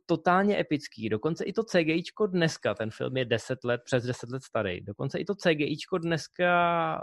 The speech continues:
vypadá dobře. A já jsem zjistil, že mě na tom vlastně vůbec nic neuráží. Naopak, že tyhle ty blbosti vyloženě, ty výplachy, dneska hrozně chybějí a tím, že nebude teď žádnej v kinech, tak byste si to měli pustit doma, pokud možno na co největší televizi.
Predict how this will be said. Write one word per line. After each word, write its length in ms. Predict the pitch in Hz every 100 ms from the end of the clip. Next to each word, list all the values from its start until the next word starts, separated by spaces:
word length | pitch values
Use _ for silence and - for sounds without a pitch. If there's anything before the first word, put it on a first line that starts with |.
| -
vypadá 520 | 131 143 135 156 190
dobře. 440 | 196 139 107 90 135 _ _ _ _ _ _ _ -
A 160 | 110 104
já 120 | 110
jsem 200 | 113 165
zjistil, 480 | 143 143 - 165 170
že 240 | 160 160
mě 160 | 160 160
na 100 | 160
tom 180 | 185 170
vlastně 240 | 170 -
vůbec 200 | 165 180
nic 160 | 202 196
neuráží. 520 | 202 254 175 135 110
Naopak, 420 | 117 170 131 117
že 300 | 120 120 120 117
tyhle 200 | 120 139 -
ty 200 | 151 - _ _ -
blbosti 720 | 120 139 202 208 - 95 90 -
vyloženě, 540 | 117 117 120 110 104 -
ty 100 | 123
výplachy, 520 | 139 202 220 - 90 _ - - -
dneska 240 | 117 165
hrozně 280 | 151 151 190
chybějí 420 | - 127 117 123
a 100 | 127
tím, 220 | 123 139
že 100 | 147
nebude 260 | 180 175 190
teď 140 | 208
žádnej 320 | 170 151 156 190
v 80 |
kinech, 280 | - 151 160 -
tak 140 | 160
byste 260 | 151 156 160
si 200 | - 175 -
to 100 | 175
měli 220 | 175 170
pustit 280 | 170 151 -
doma, 220 | 156 131
pokud 280 | 95 117 131
možno 240 | 127 127 143
na 120 | 139
co 200 | - 135
největší 440 | 127 123 127 131
televizi. 400 | - 110 101 -